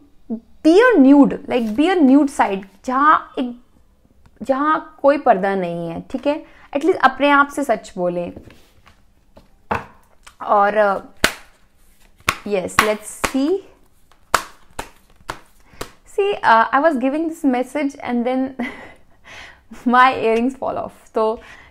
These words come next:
कहीं ना कहीं कुछ चीज़ें आपको छोड़ने की ज़रूरत है, ठीक है?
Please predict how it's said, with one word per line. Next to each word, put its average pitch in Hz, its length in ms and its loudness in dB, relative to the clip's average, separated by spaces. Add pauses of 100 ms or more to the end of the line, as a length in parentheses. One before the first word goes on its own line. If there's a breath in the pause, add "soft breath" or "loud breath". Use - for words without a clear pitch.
कहीं 311 160 -2
ना 330 120 0
कहीं 330 360 -4
कुछ 302 260 -6
चीज़ें 269 380 -2
आपको 247 440 2
छोड़ने 247 720 -2
की 220 100 -4
ज़रूरत 170 480 -6
है, - 240 -16
ठीक - 160 -8
है? 262 160 -4